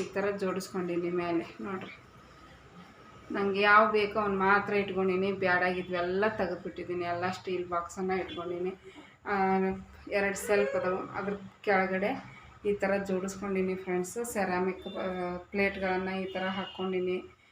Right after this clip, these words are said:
ಆಮೇಲೆ ಅದ್ರ ಪಕ್ಕಕ್ಕೆ, ಆಮ್, ಏನಪ್ಪ ಅಂದರೆ ಎಣ್ಣೆ, ಇಂಗು, ತುಪ್ಪ, ಉಪ್ಪಿನಕಾಯಿ ಮತ್ತು ಉಪ್ಪು, ಮಸಾಲೆ ಡಬ್ಬಗಳು ಎರಡು.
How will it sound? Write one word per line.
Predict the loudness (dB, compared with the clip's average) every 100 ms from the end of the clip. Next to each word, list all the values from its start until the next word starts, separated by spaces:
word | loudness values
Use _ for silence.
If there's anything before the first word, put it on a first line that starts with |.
| _ _
ಆಮೇಲೆ | -2 0 2
ಅದ್ರ | 0 -2
ಪಕ್ಕಕ್ಕೆ, | -2 -4 -4 -8 -2 -2 -2 -10 -10
ಆಮ್, | -2 0 0 0 0 0
ಏನಪ್ಪ | 0 0 -2
ಅಂದರೆ | -6 -2 2
ಎಣ್ಣೆ, | 4 4 2 2 -2 -6 -20 -16 -4
ಇಂಗು, | -2 0 2 0
ತುಪ್ಪ, | 0 -4 -4 0 0 0 -6 -12
ಉಪ್ಪಿನಕಾಯಿ | -6 -2 0 2 2 2 0 -6 -16 -18 -18 -6
ಮತ್ತು | -6 0 2 4 4 2 0
ಉಪ್ಪು, | -2 -4 0 2 0 -8 -20 -20 -20 -20 -4
ಮಸಾಲೆ | -2 2 4 4
ಡಬ್ಬಗಳು | 4 2 2 2 4 6
ಎರಡು. | 6 4 4 2 2 -2